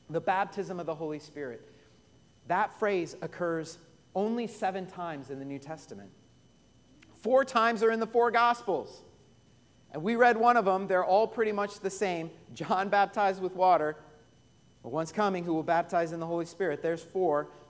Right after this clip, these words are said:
Two are in Acts. We just read one of those, right, about the promised coming of the Holy Spirit. And there's only one left, First Corinthians twelve thirteen. Check this out. Here's what it says.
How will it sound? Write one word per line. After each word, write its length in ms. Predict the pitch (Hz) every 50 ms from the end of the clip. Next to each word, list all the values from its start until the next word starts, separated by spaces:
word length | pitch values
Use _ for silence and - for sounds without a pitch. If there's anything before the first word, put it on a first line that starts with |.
| - -
Two 280 | - 240 247 254 254
are 180 | 240 226 220 214
in 100 | 202 196
Acts. 500 | 208 233 226 202 196 208 - - - -
We 120 | 170 175
just 240 | 160 165 185 180 185
read 160 | 190 185 175
one 200 | 170 180 196 220
of 80 | 233 202
those, 480 | 175 175 175 196 240 262 - - - - - - _ _ _ _ _ _ _ _ _ _ _ _ _ _ _ _ _ _ _ -
right, 120 | - 160
about 360 | 170 147 160 156 160 151 - - - - - _ _ -
the 60 | -
promised 540 | - - - 175 175 190 196 202 196 196 -
coming 260 | - 202 196 202 196
of 60 | 196 190
the 80 | 190
Holy 240 | 190 196 196 190 190
Spirit. 460 | 196 - - 190 202 226 247 254 254 - - - - - - - - _ - _ _ _ _ _ -
And 160 | 160 175 185
there's 180 | 185 175 170 165 180 190
only 320 | 190 220 240 269 277 269
one 300 | 254 254 247 240 233 233
left, 400 | 220 190 165 143 139 - - - - - - -
First 340 | - 196 214 247 240 - -
Corinthians 600 | - 233 214 202 185 185 - 185 180 175 165 -
twelve 300 | - - 170 165 170 170
thirteen. 560 | - 180 175 175 - 170 156 135 120 117 117 - - - _ _ _ _ _ - _ - _ _ _ _ _ _ _ -
Check 220 | - 214 214 208 -
this 200 | 240 220 220 -
out. 300 | 170 143 135 135 131 -
Here's 260 | - 170 185 180 185
what 140 | 180 180 175
it 100 | 170 170
says. 520 | - - 135 120 113 110 107 - - -